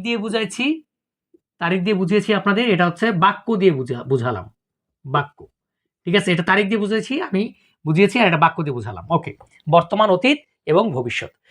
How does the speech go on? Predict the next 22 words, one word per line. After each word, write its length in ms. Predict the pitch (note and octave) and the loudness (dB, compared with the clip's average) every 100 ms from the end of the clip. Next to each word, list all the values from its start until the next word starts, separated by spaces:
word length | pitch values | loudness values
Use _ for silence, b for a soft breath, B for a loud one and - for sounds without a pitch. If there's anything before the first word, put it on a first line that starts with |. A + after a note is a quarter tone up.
| b - | b -4
তাহলে 180 | E3+ E3+ | -4 2
টেন্স 200 | A3 A3 | 0 0
হচ্ছে 180 | A3 A#3+ | -6 -8
ক্রিয়ার 320 | - A3 G#3+ | -4 0 0
সময় 400 | - G#3+ G#3+ B3 - _ _ _ _ F#3 | 0 0 0 0 -4 _ _ _ _ -6
is 80 | F3 | -2
equal 200 | G3+ G3 | 0 0
to 40 | F#3+ G3 | 0 0
tense, 220 | F#3+ A#3+ D#3+ | 0 -2 -2
বা 120 | D3+ | -2
কাজের 320 | D3+ D3 E3+ | 0 -2 -2
সময় 300 | E3+ - F#3+ F#3 | -4 -2 0 0
is 60 | F#3+ | -2
equal 180 | G3 F3+ | -4 -6
to 40 | F3+ | -6
tense, 200 | G#3 G3+ - B B A#2+ | -6 -6 -20 B B -2
ভার্বের 360 | B2 A#2 F3 | -2 0 -2
সময় 260 | E3+ A3 G#3+ | 0 0 2
is 60 | F#3+ G3+ | 0 0
equal 200 | G3+ F#3 | 0 0
to 40 | F3+ G3 | 0 0
tense। 200 | F#3+ | 0